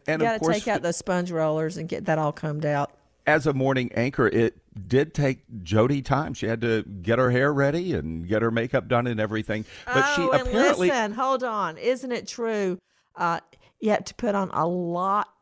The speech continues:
Speaker 2: of makeup to be
Speaker 1: Yes.
Speaker 2: under those bright lights. I mean, thick.
Speaker 1: And in the morning?
Speaker 2: Greasy, and then you put that powder on top of that.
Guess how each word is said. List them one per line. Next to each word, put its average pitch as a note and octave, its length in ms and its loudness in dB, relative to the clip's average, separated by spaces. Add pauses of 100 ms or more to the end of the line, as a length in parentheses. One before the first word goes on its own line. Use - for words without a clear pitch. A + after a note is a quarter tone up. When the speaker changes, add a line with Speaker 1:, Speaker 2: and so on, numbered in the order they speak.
(100)
Speaker 2:
of F3+ 180 0
makeup E3+ 680 -2 (300)
to - 160 -2
be F#3 240 0
Speaker 1:
Yes. - 100 -2
Speaker 2:
under G3 240 -2
those F3 220 -2
bright F3 400 -2
lights. F3+ 280 -4
I F#3 40 -4
mean, E3+ 140 0
thick. G#3 540 -2
Speaker 1:
And A2+ 180 2
in G3 260 0
the C#3 100 6
morning? A2+ 480 2
Speaker 2:
Greasy, A3 720 0
and G3 80 0
then F3+ 120 -4
you E3+ 60 -4
put - 240 -8
that F#3+ 320 0 (160)
powder G#3 480 -2
on F#3+ 140 -4
top F3+ 260 -4
of E3 100 -6
that. G#3 460 -2